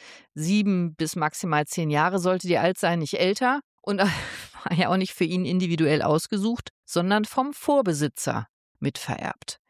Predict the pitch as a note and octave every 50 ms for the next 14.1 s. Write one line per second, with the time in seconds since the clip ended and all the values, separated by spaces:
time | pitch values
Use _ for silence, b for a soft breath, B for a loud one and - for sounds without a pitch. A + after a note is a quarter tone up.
0 | _ _ _ - E3 E3 E3+ D#3 C#3 - F3 - _ _ _ _ _ _ - E3+
1 | F3 - G3+ G3+ - F#3 F#3+ F#3+ G#3 G#3 F#3 E3+ D#3+ F3 F3 E3+ E3 D#3+ D3 D#3
2 | E3+ G3 G3 G3+ G#3+ G#3+ G#3+ - G#3+ G3 G3 G3+ G3+ - - - - F3 E3+ E3
3 | D#3+ - - D#3+ D#3 - G3+ G3 - - A3+ - - B3 A#3 A3+ G#3+ E3 F3+ F3+
4 | - - A#3 - - A3 A3 A3 G#3 F3+ F#3+ G3+ G3 G3+ G3 F#3 - G#3+ F3 D3
5 | - D#3+ G3 A3+ - - A3 - - G#3+ F3+ D3+ - - E3 D3+ C3+ - D#3 C#3
6 | B2+ A#2 A#2+ - - - - - B B B B B B B B G#3 A3 - -
7 | G3 - - - G#3+ A3 B3 A#3 G#3 G#3 - B3 A#3+ A#3 - - G#3 G#3+ - G#3+
8 | F#3+ F3+ - - - A3 - - B3+ G#3+ - - E3+ C#3 D#3+ G3 G#3 A3+ - -
9 | G3+ F#3 G3+ G3 G3+ - - - _ _ _ _ _ - - - G#3+ A3+ A#3 G#3+
10 | F3+ F3+ E3 D#3 - - G3+ G#3 A3 B3 C4+ D4+ B B B B B - - -
11 | G#3 A3 A#3 B3 A#3 G#3 G3 G#3 G#3 - G3+ F#3 - G#3 G3 F#3 F#3 F3 E3 E3+
12 | - D3+ D#3 D3 D3+ - - A#2+ - - - - - - E3 E3+ - - - F3+
13 | F#3 G#3+ A3+ G3 G3+ F3 G#3 G#3+ F#3+ - F3 D#3+ - - D#3+ D#3+ E3 F3+ G3 A3+
14 | B3+